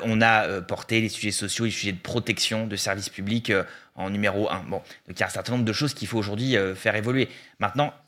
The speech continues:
très clairement, là, cette mission qui m'était confiée, je pouvais plus la continuer. Mais ça veut pas dire que le travail, il est terminé. Et ça veut pas dire que le P S est mort. Je pense que justement, on va devoir continuer à porter ça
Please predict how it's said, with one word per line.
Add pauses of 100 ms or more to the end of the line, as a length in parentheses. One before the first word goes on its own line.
très
clairement,
là,
cette
mission
qui
m'était
confiée,
je
pouvais
plus
la
continuer.
Mais
ça
veut
pas
dire
que
le
travail,
il
est
terminé. (360)
Et
ça
veut
pas
dire
que
le
P
S
est
mort. (300)
Je
pense
que
justement,
on
va
devoir
continuer
à
porter
ça